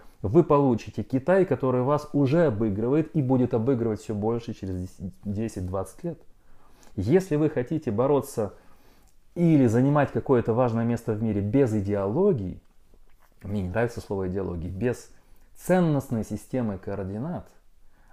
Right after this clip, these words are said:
для меня, как для человека религиозного, без базовых религиозных установок, тогда будет побеждать технологический монстр, лишенный принципов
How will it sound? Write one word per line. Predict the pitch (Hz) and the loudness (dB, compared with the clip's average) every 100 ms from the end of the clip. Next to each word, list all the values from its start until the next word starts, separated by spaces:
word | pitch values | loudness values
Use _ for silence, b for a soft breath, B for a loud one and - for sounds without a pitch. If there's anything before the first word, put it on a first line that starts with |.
| - | -10
для | 92 101 | -4 0
меня, | 117 143 | 2 2
как | 120 101 | 0 -4
для | 104 | -6
человека | 101 113 - | -4 -4 -4
религиозного, | 101 107 110 117 101 98 | -6 -4 -2 -2 -2 -4
без | 95 113 98 | -2 -2 -2
базовых | 101 139 131 104 95 | 2 2 4 0 -2
религиозных | - 101 101 107 123 101 95 - | -2 -2 -2 2 2 2 -2 -8
установок, | - 101 101 170 190 90 - - - - _ - - - _ - | -10 -8 -4 -4 -6 -8 -14 -20 -20 -20 _ -20 -20 -20 _ -6
тогда | 110 101 113 | -6 0 2
будет | 151 123 113 147 - | 2 2 2 0 -4
побеждать | - 104 107 104 135 - | -4 -2 0 0 0 0
технологический | - 156 - 131 123 120 139 117 - 113 | 0 0 0 0 0 0 -4 -8 -6 -6
монстр, | 104 123 120 107 - 180 180 B B B | -2 0 0 -2 -6 -8 -8 B B B
лишенный | 113 131 156 - 185 185 185 | 0 4 4 2 2 2 0
принципов | - 131 110 107 110 | 0 0 0 -2 -6